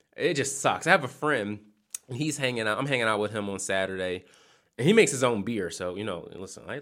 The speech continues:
I love a good beer. Listen, I love a good beer. Go, go to Canteen Brew House. Shout out to D C S S. And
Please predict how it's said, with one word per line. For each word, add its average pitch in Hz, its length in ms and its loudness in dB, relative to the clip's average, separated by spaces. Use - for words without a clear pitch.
I 127 80 -10
love 196 220 -12
a - 20 -14
good 208 200 -10
beer. 190 220 -12
Listen, - 200 -16
I - 20 -12
love 170 160 -12
a - 20 -18
good 185 160 -18
beer. 170 140 -8
Go, 165 220 -6
go 156 140 -10
to 160 80 -8
Canteen 180 340 -6
Brew 180 160 -6
House. 165 240 -6
Shout 151 120 -6
out 151 80 -10
to 143 60 -10
D 147 160 -12
C 156 300 -10
S 156 140 -10
S. 143 260 -12
And 143 340 6